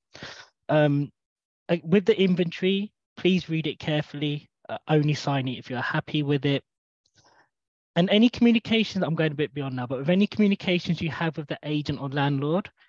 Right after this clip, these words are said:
I advise to try and stay away from WhatsApp, because with WhatsApp, you can, either party can delete messages. So email, text message is more secure.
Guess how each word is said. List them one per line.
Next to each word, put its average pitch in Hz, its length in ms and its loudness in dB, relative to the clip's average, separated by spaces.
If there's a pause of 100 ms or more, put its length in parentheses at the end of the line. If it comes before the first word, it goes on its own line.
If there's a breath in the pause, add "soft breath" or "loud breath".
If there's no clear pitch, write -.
(320 soft breath)
I 156 140 4
advise 156 500 0
to 151 120 -6
try - 280 -2
and 160 120 2
stay 170 200 0
away 165 220 2
from 165 220 -4
WhatsApp, 190 400 -2 (400)
because 147 320 -2
with 156 160 0
WhatsApp, 156 460 0 (100)
you 147 100 -4
can, 143 300 -4
either 151 280 2
party 147 420 0
can 131 200 -6
delete 131 300 -4
messages. 120 540 -8
So 127 540 -4 (840 loud breath)
email, 175 460 6
text - 340 -2
message 139 540 -4
is - 180 -8
more 131 180 -2
secure. 170 600 2